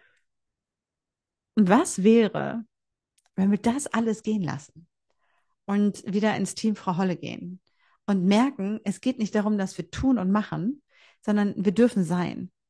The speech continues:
Denn das ist die ursprüngliche Wahrheit. Frau Holle ist wesentlich älter als Jesus Christus. Und die Wintersonnenwende ist wesentlich älter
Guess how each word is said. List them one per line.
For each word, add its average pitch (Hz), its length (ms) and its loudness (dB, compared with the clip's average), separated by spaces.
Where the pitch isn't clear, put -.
Denn 175 120 0
das 220 220 2
ist 220 180 -4
die 202 100 -8
ursprüngliche 185 600 2
Wahrheit. 160 420 -4
Frau 180 220 2
Holle 254 420 8
ist - 80 -2
wesentlich 180 360 8
älter - 480 -2
als 143 160 -2
Jesus 147 280 -2
Christus. - 540 -10
Und 180 100 2
die 185 140 6
Wintersonnenwende 160 840 4
ist 170 260 2
wesentlich 165 340 4
älter 160 480 -4